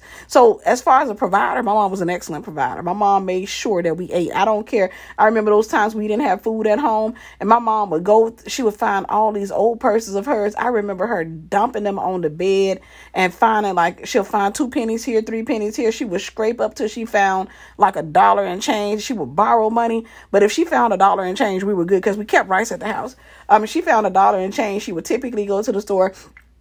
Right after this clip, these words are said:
and buy a fifty cent pack of hot dogs and get a fifty cent loaf of bread, and that was it. <laughs> You know, we would eat that.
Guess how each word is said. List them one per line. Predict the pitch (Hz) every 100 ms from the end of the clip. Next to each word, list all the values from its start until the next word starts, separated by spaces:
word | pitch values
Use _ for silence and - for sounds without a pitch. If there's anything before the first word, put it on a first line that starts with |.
| _ _ - -
and | 185
buy | 180 208 180
a | 170
fifty | 247 240 240
cent | 277 240 202
pack | 311 226 233 -
of | 170 175 196
hot | 254 247 247
dogs | 226 220 214 220
and | 196 180
get | 196 185 - - -
a | -
fifty | 202 254 254 247
cent | 254 220
loaf | 220 226 226
of | 180
bread, | 196 220 220
and | 208
that | 202 247
was | 277
it. | 381 175 -
<laughs> |
You | 220 294
know, | 247 226
we | 233
would | 262 220
eat | 208 240 -
that. | 233 180